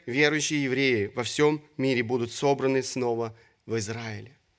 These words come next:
Бог верен своему слову, Бог исполняет своё обетование, Бог исполняет своё обещание, о котором говорили пророки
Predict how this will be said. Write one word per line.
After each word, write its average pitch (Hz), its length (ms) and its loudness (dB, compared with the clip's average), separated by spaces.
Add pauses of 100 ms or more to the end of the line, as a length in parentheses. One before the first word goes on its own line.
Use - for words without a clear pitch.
(720)
Бог 170 540 4
верен 165 360 4
своему 151 320 2
слову, 151 440 2
Бог 180 360 2
исполняет 180 760 4
своё 165 280 4
обетование, 160 680 2
Бог 180 200 0
исполняет 190 680 2
своё 175 280 4 (280)
обещание, 165 640 4
о - 20 0
котором 180 380 0
говорили 165 380 4
пророки 160 540 0